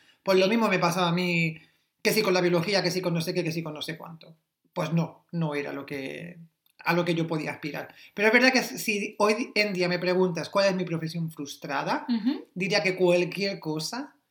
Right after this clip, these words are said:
Speaker 1: en el ámbito de la medicina.
Speaker 2: ¿Pero tenías alguna dirección en concreto dentro de alguna rama? ¿Algo
Speaker 1: Mi
Speaker 2: que te
Speaker 1: casa.
Speaker 2: interesase?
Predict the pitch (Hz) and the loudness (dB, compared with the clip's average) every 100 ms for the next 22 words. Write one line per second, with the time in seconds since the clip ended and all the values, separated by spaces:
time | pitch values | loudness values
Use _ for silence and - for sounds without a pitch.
0 | _ _ _ - 185 175 165 175 254 214 | _ _ _ 0 2 2 0 0 -2 -4
1 | 156 160 143 - - 170 _ _ _ _ | -6 -8 -12 -16 -20 -20 _ _ _ _
2 | - 220 214 220 247 285 294 269 240 - | -2 -2 0 -2 -2 -2 -2 -2 -4 -4
3 | 240 220 214 208 202 247 269 339 349 339 | -6 -6 -8 -10 -6 -6 -4 -6 -10 -8
4 | 240 240 233 208 190 180 175 190 240 277 | -6 -4 -4 -4 -4 -6 -2 2 2 2
5 | 277 202 185 185 - 175 - 135 135 208 | -2 -4 0 0 6 6 6 0 -4 -4
6 | 214 - | -4 -4